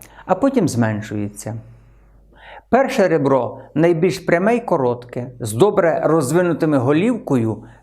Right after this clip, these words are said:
та горбком ребра і короткою шийкою. Вентральний кінець цього ребра товстий. Перші сім-вісім пар ребер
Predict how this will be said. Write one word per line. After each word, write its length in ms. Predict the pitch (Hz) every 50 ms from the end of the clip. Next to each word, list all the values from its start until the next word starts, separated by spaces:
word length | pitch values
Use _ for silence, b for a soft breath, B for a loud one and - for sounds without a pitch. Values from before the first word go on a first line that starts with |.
| B _
та 160 | - 214 190
горбком 600 | 151 127 180 185 185 180 170 - 165 160 139 127 127
ребра 540 | 123 127 113 - 120 127 127 123 117 - - - _ -
і 100 | - 208
короткою 540 | 208 - 139 143 160 165 - 175 175 175 160
шийкою. 680 | - - - 107 104 104 - - 113 104 107 110 107 101 - - _ _ _ _ _ _ _ _ _ B B B B B B B
Вентральний 600 | - 151 196 202 202 262 269 277 269 240 202 180 151
кінець 540 | - 165 147 143 139 135 135 - - -
цього 480 | - - - 165 147 123 113 - - -
ребра 540 | - 135 143 131 117 123 120 113 107 113 - - _
товстий. 840 | - 156 143 127 110 - - - - - 127 127 127 127 - - _ _ _ _ _ _ _ _ _ B B B B B B B B B -
Перші 460 | 202 233 262 233 - - - 180 165
сім-вісім 840 | - - - - 208 190 175 156 147 175 175 170 - 160 151 147 135
пар 440 | - - - 151 143 143 131 - -
ребер 640 | - 135 123 131 123 123 113 131 151 165 - -